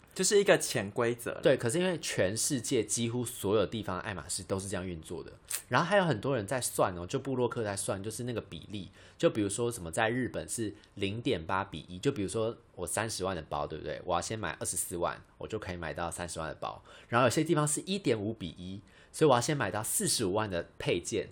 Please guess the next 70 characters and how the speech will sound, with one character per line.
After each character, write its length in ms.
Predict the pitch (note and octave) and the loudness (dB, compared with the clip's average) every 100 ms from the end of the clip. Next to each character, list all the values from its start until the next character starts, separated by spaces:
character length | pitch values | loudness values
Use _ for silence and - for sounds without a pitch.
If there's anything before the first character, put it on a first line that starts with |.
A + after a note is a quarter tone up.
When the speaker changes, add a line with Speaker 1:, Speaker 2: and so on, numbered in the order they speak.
| - | -10
Speaker 2:
我 140 | F#2+ | -8
才 120 | G2+ | -6
可 140 | G2+ A2 | -6 -6
以 140 | G2 - | -6 -6
得 120 | E2+ | -4
到 200 | F2 G#2 - | 0 -2 -2
一 40 | |
个 100 | E2+ | -6
三 200 | - G2 | -4 -4
十 140 | - E2+ | -4 -6
万 100 | E2+ | -2
的 40 | |
包。 20 | |
Speaker 1:
你 40 | D#3+ | 4
说 160 | A3+ | 8
有 160 | G3+ D3 | 8 8
一 40 | |
个 120 | D#3 | 6
部 120 | D3+ E3+ | 4 4
落 120 | E3 | 6
客 140 | E3+ | 2
配 180 | D3+ D#3 | 4 2
货 160 | D#3 D3 | 4 2
配 140 | D#3+ | 4
了 100 | A#2+ | 2
三 260 | - A#2+ A#2+ | 2 -2 -2
年？ 220 | F#2+ B2 - - | -6 -10 -18 -14
Speaker 2:
不 100 | - | -4
是， 180 | C3+ F#3+ - | -2 -2 4
哦， 120 | C#3 | 4
对， 220 | A#2 D#3+ | 8 6
我 60 | A#2 | 8
有 100 | B2+ | 4
听 160 | C3+ | 2
过 100 | C3 | 0
这 140 | B2+ A2+ | 0 0
个。 240 | F#2 G2 | 0 -4
Speaker 1:
怎 140 | - A2 | -4 -2
样？ 260 | G2+ F#2 A#2 | 0 -2 -2
Speaker 2:
他 140 | F3+ | 0
就 100 | G3 | 2
是 140 | F#3+ F#3+ | 0 4
累 240 | B2 E2+ | 4 4
积 260 | - G2+ G2+ | 0 -2 -2
的， 240 | F2+ D2 | -4 -4
因 60 | C#3+ | -2
为 60 | D#3 | -2
他 100 | F#3 | 0
等 160 | G#2+ | 0
于 60 | G2 | 0
说 120 | B2 | -2
跟 220 | A#2+ B2 | -2 -4
那 80 | B2+ | -2
个 80 | A2 | -2
销 180 | A#2+ A#2+ | -2 -2
售 140 | B2 | -2
小 180 | - E2 | -4 -6
姐 300 | - D#2+ - - | -4 -8 -10 -12
就 140 | G#2+ | -10
是 240 | G#2 G2 - | -8 -8 -10
混 240 | - D#3 A2 | -2 2 2
得 80 | F2+ | 0
很 160 | E2+ | -2
熟 220 | - D#2 | -2 -2
之 180 | D#2 F2 | -6 -8
后， 240 | F2+ E2 - - - - | -6 -6 -8 -20 -20 -8
他 120 | D3 | -4
是 100 | D3+ | -2
累 300 | D3 A2+ F2 | 2 2 2
积 360 | F2 A#2 A#2+ | 0 -2 -2